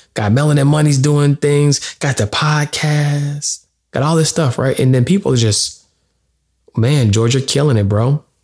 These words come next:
And first and foremost, it takes ten years to become overnight success, right? I'm a firm believer in that.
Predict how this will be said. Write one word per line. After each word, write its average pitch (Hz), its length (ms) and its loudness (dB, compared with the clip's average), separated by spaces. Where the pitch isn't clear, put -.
And 117 360 0
first 147 180 -2
and 113 100 0
foremost, 113 580 0
it 127 60 -2
takes 117 160 -2
ten 117 160 0
years 104 160 2
to 107 80 0
become 107 160 0
overnight 98 300 0
success, - 600 -6
right? 110 280 -2
I'm 120 60 0
a 113 40 0
firm 110 220 -2
believer 104 260 0
in 92 100 0
that. 98 200 -6